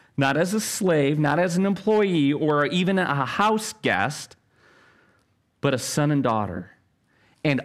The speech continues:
all the privileges that come with being a child of God. So let's look at those. This is the inheritance, by the way, right?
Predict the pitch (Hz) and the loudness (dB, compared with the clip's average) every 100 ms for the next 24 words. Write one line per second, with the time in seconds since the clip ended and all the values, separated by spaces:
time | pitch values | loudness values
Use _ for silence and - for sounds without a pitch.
0 | - 139 165 185 190 190 - 180 196 175 | -2 2 2 2 0 -6 -6 -2 0 0
1 | 151 120 107 90 82 - - - _ _ | -2 -2 -4 -6 -6 -14 -18 -20 _ _
2 | _ _ _ _ _ _ - 117 - 151 | _ _ _ _ _ _ -6 -4 -4 -4
3 | 147 107 101 104 _ _ _ _ _ _ | -2 -2 -6 -10 _ _ _ _ _ _
4 | 123 113 110 104 151 120 104 101 104 - | -6 -6 -6 -4 -2 0 -2 -4 -6 -12
5 | _ _ _ _ 110 101 - 123 120 117 | _ _ _ _ -8 -8 -4 -2 -2 -2
6 | 113 104 101 82 - - _ _ _ _ | -4 -4 -6 -6 -12 -20 _ _ _ _
7 | _ _ _ _ _ _ _ _ _ _ | _ _ _ _ _ _ _ _ _ _
8 | _ _ _ _ _ _ _ - - - | _ _ _ _ _ _ _ -20 -20 -8
9 | - 143 160 - 131 139 107 - 90 82 | -2 0 -2 -2 -2 -2 -4 -6 -8 -8
10 | 82 - - _ _ _ _ _ _ _ | -12 -18 -20 _ _ _ _ _ _ _
11 | _ _ _ _ 165 165 151 156 151 123 | _ _ _ _ -2 0 0 0 0 0
12 | 139 175 170 117 - 104 95 92 87 87 | 0 -2 -2 -6 -4 -4 -2 -4 -4 -2
13 | 117 196 - | 0 0 -4